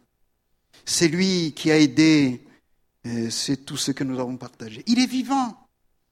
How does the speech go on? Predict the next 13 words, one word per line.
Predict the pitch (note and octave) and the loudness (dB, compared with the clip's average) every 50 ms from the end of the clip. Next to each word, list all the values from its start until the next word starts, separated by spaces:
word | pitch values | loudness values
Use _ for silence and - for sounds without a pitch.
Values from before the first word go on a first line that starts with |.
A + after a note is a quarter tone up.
| _ _ _ - - - - - - _ - | _ _ _ -20 -20 -20 -20 -20 -20 _ 0
Et | E3 E3+ | 0 2
s'il | - - - A#3 A3+ | 2 2 2 4 4
est | A#3 G#3+ | 4 4
vivant, | E3+ F#3+ G3+ E3 E3+ G#3+ B3+ D4+ D#4+ - - - - _ _ _ _ _ _ _ _ _ _ _ _ _ _ _ _ _ _ _ _ _ _ _ _ _ _ _ _ _ _ _ _ _ _ _ _ _ _ _ _ _ _ _ _ _ _ _ _ _ _ _ _ _ _ _ _ _ _ _ _ _ _ _ _ _ _ _ _ _ | 2 0 -2 0 4 6 6 6 4 2 -2 -16 -20 _ _ _ _ _ _ _ _ _ _ _ _ _ _ _ _ _ _ _ _ _ _ _ _ _ _ _ _ _ _ _ _ _ _ _ _ _ _ _ _ _ _ _ _ _ _ _ _ _ _ _ _ _ _ _ _ _ _ _ _ _ _ _ _ _ _ _ _ _
c'est | - - - D3 - | -18 -14 -14 -14 -14
qu'il | - D#3 - D#3+ D#3 D3 | -14 -16 -14 -12 -12 -10
nous | E3 E3 | -8 -6
voit | C#3+ C#3+ D#3+ E3 G3 A3 | 0 6 8 8 8 6
ce | G#3 - - | 4 0 -2
matin, | A3 G3+ F#3 - - F3 F3+ G3+ - - _ _ _ _ _ _ _ _ _ _ _ _ _ _ _ _ _ _ _ _ _ _ _ _ _ _ _ _ _ _ _ _ _ _ - | -2 -4 -2 -2 -2 -2 -2 -4 -6 -14 _ _ _ _ _ _ _ _ _ _ _ _ _ _ _ _ _ _ _ _ _ _ _ _ _ _ _ _ _ _ _ _ _ _ -8
il | C3+ C#3+ | -6 -4
nous | D#3 D#3+ D3 | -2 -2 0
entend. | E3+ D#3 D3 C#3 - D3+ C#3 C3+ D#3 | 0 -2 -2 -4 -4 -4 -4 -4 -6